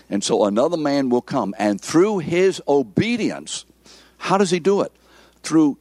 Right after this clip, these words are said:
Jesus' obedience. Adam was to be obedient, and his kingship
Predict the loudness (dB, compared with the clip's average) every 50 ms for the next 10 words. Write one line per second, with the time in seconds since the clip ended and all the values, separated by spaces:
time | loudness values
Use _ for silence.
0 | _ -2 -2 0 0 0 0 0 0 0 -2 -2 -2 -2 -2 -2 -2 -2 -2 0
1 | 0 0 0 0 -2 -6 -4 -2 0 0 0 0 -2 -2 -2 0 -2 -2 -2 -4
2 | -4 -2 0 2 0 2 2 0 -2 -2 0 -2 -2 -2 -2 -2 -2 -2 -2 -2
3 | -2 -4 -2 -2 -2 -2 -2 -2 -4 -4 -4 -2 -2 -4 -4 0 0 2 0 0
4 | -2